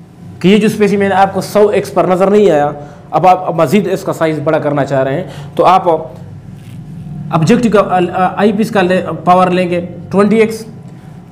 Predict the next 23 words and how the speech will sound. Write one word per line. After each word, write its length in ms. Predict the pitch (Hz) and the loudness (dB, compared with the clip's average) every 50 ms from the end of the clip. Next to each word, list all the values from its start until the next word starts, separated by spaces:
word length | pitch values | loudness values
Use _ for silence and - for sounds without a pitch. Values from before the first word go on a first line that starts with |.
| - - | -2 2
और 480 | 165 175 175 175 165 160 - - - - | 4 4 6 4 2 -2 -8 -14 -8 -6
इसका 200 | 202 196 - 226 | -6 -2 -2 -2
power 240 | 196 175 190 185 185 | 2 2 2 2 2
for 260 | 170 - 180 175 170 | 2 0 0 0 0
example 320 | 175 180 170 170 180 170 - - - - | 0 -2 0 -2 -2 -4 -4 -8 -8 -6
आपने 240 | - - 170 196 190 | -6 -4 -2 -2 -2
लिया 280 | 185 180 175 170 160 165 - - - - - - - - | 0 2 2 2 0 0 -4 -8 -14 -16 -18 -18 -6 0
फ़ोर्टी 260 | 202 208 208 208 214 | 2 2 4 4 4
एक्स, 260 | 196 180 - - - - - - - - - - | 2 0 0 -6 -12 -14 -18 -20 -20 -20 -10 -4
तो 160 | 175 175 175 | -2 -2 -2
ये 200 | 170 175 175 180 | -2 -4 -6 -2
ऑब्जेक्ट 340 | - - 196 180 226 208 180 | -2 0 2 2 2 2 2
जो 100 | 180 175 | 2 2
है 320 | 165 185 202 196 - - - - - | 2 2 0 -2 -6 -12 -16 -14 -2
ये 280 | 160 180 190 196 190 180 | 2 4 4 4 4 2
magnify 520 | 175 180 160 170 175 151 156 175 202 208 | 2 0 0 0 -2 2 4 4 6 6
हो 120 | 196 185 180 | 4 4 2
जाएगा, 280 | 180 175 170 165 175 | 2 2 2 0 0
अ, 300 | 196 196 - - - - | -2 -4 -8 -16 -16 -10
अ, 300 | - - 139 156 - 170 | -8 -8 -8 -4 -4 -4
किस 260 | 165 - 202 196 202 | -2 0 -2 0 0
हद 60 | 208 196 | -2 0
तक? 260 | 208 196 190 190 | 0 -2 -2 -2